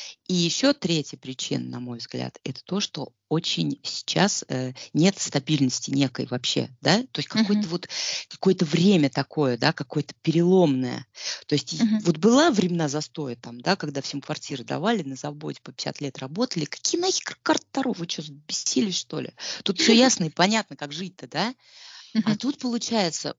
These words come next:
Speaker 1: очень все такое зыбкое, и хочется за что-то зацепиться. Хотя
Speaker 2: Мгм.
Speaker 1: бы. Понимаешь, какую-то вот и, и какую-то, м, вот хочется работать над собой.
Speaker 2: Мгм.
Speaker 1: К психологу, кстати,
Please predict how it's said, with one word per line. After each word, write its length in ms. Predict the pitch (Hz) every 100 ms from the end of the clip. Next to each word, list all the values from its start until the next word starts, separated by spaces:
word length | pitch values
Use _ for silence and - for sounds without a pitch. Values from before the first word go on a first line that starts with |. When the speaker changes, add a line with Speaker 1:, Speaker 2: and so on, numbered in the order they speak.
| -
Speaker 1:
очень 400 | 175 - 180 156
все 300 | - - 180
такое 420 | 151 - 190 165
зыбкое, 580 | 139 220 - - 156 131 _ _ _
и 60 | -
хочется 520 | - 214 247 202 -
за 140 | 147 175
что-то 380 | - 185 180
зацепиться. 720 | 127 131 - 143 - 139 - - _ _ _ _ _ _ _ _ _ _
Хотя 320 | 147 196 143
Speaker 2:
Мгм. 0 |
Speaker 1:
бы. 180 | 120 113 _ _ _
Понимаешь, 400 | 135 143 214 -
какую-то 460 | - - 180 160 127
вот 180 | 127 -
и, 180 | - 143 - - - -
и 60 |
какую-то, 420 | - - 185 180
м, 380 | 147 143 - - -
вот 300 | - - - _ _ _ _ _ -
хочется 380 | - 247 - 190
работать 400 | 180 180 170 -
над 120 | 135 127
собой. 460 | 143 139 123 113 _ _ _ _ _ _
Speaker 2:
Мгм. 280 | 220 185 208
Speaker 1:
К 40 | -
психологу, 600 | 175 - 285 349 214 147
кстати, 640 | - - 185 180 - -